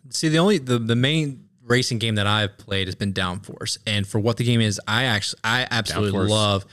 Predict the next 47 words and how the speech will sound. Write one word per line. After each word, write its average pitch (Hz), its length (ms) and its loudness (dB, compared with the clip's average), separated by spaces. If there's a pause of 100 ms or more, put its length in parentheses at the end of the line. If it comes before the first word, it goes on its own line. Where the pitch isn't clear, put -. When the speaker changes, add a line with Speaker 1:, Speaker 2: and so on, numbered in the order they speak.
(100)
Speaker 2:
is 82 120 -6
great. - 160 0
Speaker 1:
Downforce 92 600 -4
'cause 120 160 0
it 131 100 2
has 151 220 2
the 143 40 -2
whole, 156 500 4 (180)
uh, 135 80 -4 (320)
auction 123 380 0
mechanic 127 360 -2
at 113 80 -4
the 110 60 -8
be-, 113 260 -2
beginning 113 400 -2
of 104 80 -2
the 104 60 -4
game 107 320 -2
to 104 100 -12
get 101 220 -6
your 101 300 -4 (100)
cards 110 420 -2
that 104 80 -4
you 101 140 -4
want, 101 320 -2
those 95 120 -12
boost 107 300 -4
cards. 104 460 -2 (560)
Uh, 101 320 0
and 110 160 2
then 110 140 2
during 123 420 4
the 110 80 -2
game, 113 400 -2
when 107 100 0
you're 98 100 -2
playing 117 500 -2
these 104 260 -2
kind 104 180 -4
of 90 80 -4
speed 117 400 -2
or 98 60 0
movement 117 420 0
cards, 98 480 -4 (320)
there 131 140 4
are 131 40 4
multiple 120 960 0